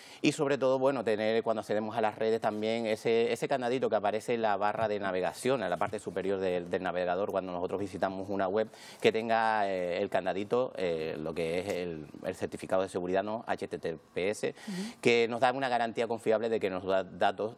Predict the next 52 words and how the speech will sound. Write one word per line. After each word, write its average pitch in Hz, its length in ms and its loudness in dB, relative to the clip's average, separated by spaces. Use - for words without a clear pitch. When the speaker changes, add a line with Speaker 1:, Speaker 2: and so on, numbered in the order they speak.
Speaker 1:
nuestros 104 420 -2
que 110 80 -2
vamos 95 260 0
a 95 60 -2
facilitar 98 480 -2
en 101 80 0
la 101 80 4
web 110 240 0
están 120 240 -4
cifrados 107 480 2
en 95 100 -6
todo 90 200 0
momento. 90 380 -2
Eso 85 120 -8
es 95 80 -2
muy 104 80 0
importante. 104 680 0
Aparte 117 320 2
también, 131 640 2
bueno, 101 400 0
eh, 98 280 2
lo 92 120 0
típico, 104 340 0
tenemos 107 280 -2
que 127 100 0
tener 120 240 -2
muy 110 240 0
en 107 120 -2
cuenta 113 400 2
cuando 101 200 -2
accedemos 107 380 -2
a 110 40 -4
una 107 220 0
web, 107 260 2
pues 95 240 -2
ver, 117 320 4
por 82 120 -4
ejemplo, 107 400 -4
si, 101 160 -2
eh, 92 540 -2
si 90 180 -4
la 85 100 0
empresa 104 440 -2
que 90 60 -6
está 92 240 0
suministrando 101 480 -2
un 104 220 -2
producto, 120 600 0
eh, - 100 2
por - 140 2
ejemplo, 120 300 -2
existe, 82 500 -2